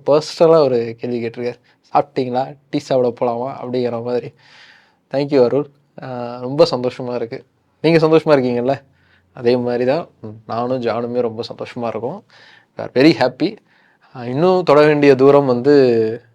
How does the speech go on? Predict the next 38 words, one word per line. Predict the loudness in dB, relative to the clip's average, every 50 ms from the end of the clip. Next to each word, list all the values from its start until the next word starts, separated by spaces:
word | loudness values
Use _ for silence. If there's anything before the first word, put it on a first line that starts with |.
| _ _ _ _ _ _ -4
ரொம்ப | -2 -2 0 4 4 4
பெருசா | 4 4 2 0 0 0 0 0 0
இருக்கு, | 0 0 -4 -6
ரொம்ப | -6 -4 -4 -4
தூரம் | -4 -2 0 2 2 2 2
இருக்கு. | 0 -4 -8 -12 -12 -12 -12
நம்ம | -14 -14 -12 -12 -12 -12 -12 -14 -8
சேர்ந்து | -2 -2 -2 0 -2 -6 -4 0
பயணிப்போம். | 0 0 0 0 -2 0 0 0 0 -2 _ _ _ -20 -20 -20 _ _
சீக்கிரம் | _ 4 4 4 6 6 2 2 2 0 -4 _ _
இந்த | _ -8 -6
ஒன் | -2 0 0 0 0
மில்லியன் | 0 2 4 6 6 6 6 4 0
மார்க்கை | -2 -2 -2 -4 -6 -8
நம்ம | -8 -10 -12
தொடுவோம். | -8 -6 -6 -4 -4 -6 -6 -10 _ _ _
So, | 2 2 2
இன்னைக்கு | 2 2 -2 0 0 2
சந்தோஷமான | 2 2 2 4 4 4 6
நாள் | 6 6 6 4
அமைஞ்சிட்டனால, | 4 2 -2 -4 -4 -2 -2 -2 0 2 4 4 4 4 4 0 _ _ -20 -20 _ _
இன்னைக்கு | -12 -4 0 4 4 4 4 2 2
போட | 4 4 6 6
வேண்டிய | 4 2 2 2 2
வீடியோவை | 2 2 0 0 2 0
வந்து | 0 0 0 0
நாங்க | 0 0 0 -4 -6 -4 -2
போடல. | -2 0 0 -2 -4 -6 -8 -10 _ _ _ _ _ _
இந்திரா | -12 -4 0 4 6 6 6
காந்தி | 6 4 4 4 6 6
அவர்கள் | 6 6 4 2 0 -2 -2 -2
கொலை | 0 2 2 2 2
செய்யப்பட்டது | 2 2 4 4 2 2 0 -4 -4 -2 -2 -2 -2 -2
எப்படிங்கிறத | -2 -4 -6 -4 -6 -6 -4 -2 0 0 2 2 0 -2 -2
பத்தின | -4 -6 -6 -6 -8 -8 -8 -2
தெளிவான | 0 0 2 4 4 4 4 4 2
வீடியோ | 0 -2 -2 -2 0 2 2 2 0 0
அப்படிங்கிறது | -4 -4 -2 -2 -2 -4 -2 -4 -6 -6 -6